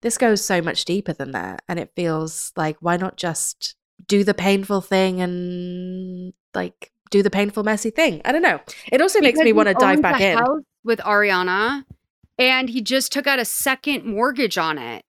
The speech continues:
Speaker 2: to open his place. And, mm,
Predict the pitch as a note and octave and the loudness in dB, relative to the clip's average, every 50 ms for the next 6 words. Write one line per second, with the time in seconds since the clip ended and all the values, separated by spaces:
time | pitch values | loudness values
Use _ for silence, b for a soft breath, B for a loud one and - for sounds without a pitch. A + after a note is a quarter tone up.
0 | _ - - - A#3+ - A3 A3 G#3+ - B3+ B3 B3+ A#3 - - B3 G#3 G#3 - | _ -10 -8 -8 -6 -2 -2 -2 -2 -2 -4 -4 -4 -4 -4 -4 -2 -2 -2 -2
1 | - _ _ - D4+ E4+ F4 D#4+ B3+ A#3 A#3 C4 C#4+ C#4 - - - _ _ _ | -6 _ _ 0 2 4 4 4 2 0 0 -2 -4 -6 -8 -12 -16 _ _ _
2 | _ _ _ _ _ _ _ _ _ _ _ _ _ _ _ - B3 B3 C4+ C4+ | _ _ _ _ _ _ _ _ _ _ _ _ _ _ _ 2 4 4 6 4
3 | C4 A#3 | 4 0